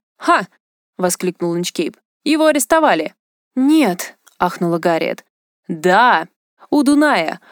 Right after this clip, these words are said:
У этого идиота был при себе гелигнит. Он хотел взорвать железные ворота?» «Что-то в этом духе. Их взяли в баре на набережной. Они были пьяны и громко заявляли, что остановят судоходство на Дунае.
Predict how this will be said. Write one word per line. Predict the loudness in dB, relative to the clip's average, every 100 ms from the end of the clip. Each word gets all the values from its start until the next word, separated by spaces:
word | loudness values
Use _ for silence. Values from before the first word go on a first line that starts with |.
| -14 -2
У | 0
этого | 2 2 0
идиота | 0 0 0 0
был | 0 -2 -2
при | -4
себе | -2 -2 0
гелигнит. | 0 0 0 -2 -4 -10 _ _ _ _ -4
Он | -2
хотел | -2 0 -2
взорвать | 0 0 2 0
железные | 0 0 2 2
ворота?» | 2 2 0 0 -2 -4 _ _ _ _ _
«Что-то | -4 -2 0
в | 2
этом | 2 0
духе. | 0 -2 -4 -10 _ _ -4
Их | -2
взяли | 0 2 2
в | 2
баре | 0 2 0
на | 2
набережной. | 2 0 -2 -4 -6 -8 _ -10 -2
Они | 0 2
были | 2 0
пьяны | 0 0 2 -2 -6 -8
и | -2
громко | 2 2 2 0
заявляли, | 0 0 2 2 0
что | 0 0
остановят | 0 0 0 0 -2
судоходство | -2 -2 0 -2 -2 -2
на | 0
Дунае. | 0 0 0 -2